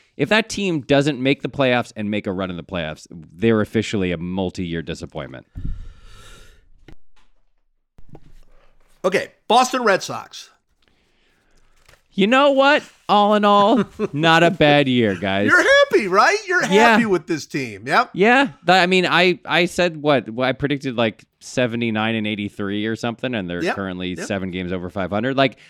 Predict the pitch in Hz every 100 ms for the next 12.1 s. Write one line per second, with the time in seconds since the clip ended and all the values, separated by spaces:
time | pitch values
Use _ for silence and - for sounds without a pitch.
0 | _ - 131 120 120 117 113 110 101 -
1 | 110 82 - 123 143 156 151 508 - 508
2 | 554 415 - - 381 466 480 370 - 403
3 | 440 - 147 196 180 - 170 160 147 -
4 | 131 117 110 101 95 87 73 60 64 69
5 | _ _ - 165 - 165 220 240 190 202
6 | 180 156 147 131 135 120 - 127 104 92
7 | _ _ _ _ 151 233 302 - 262 254
8 | - 220 160 87 - - _ _ _ _
9 | _ _ _ _ _ _ _ _ _ _
10 | - - - - - - - 104 104 78
11 | 85 92 98 117 - - - - 143 -
12 | 302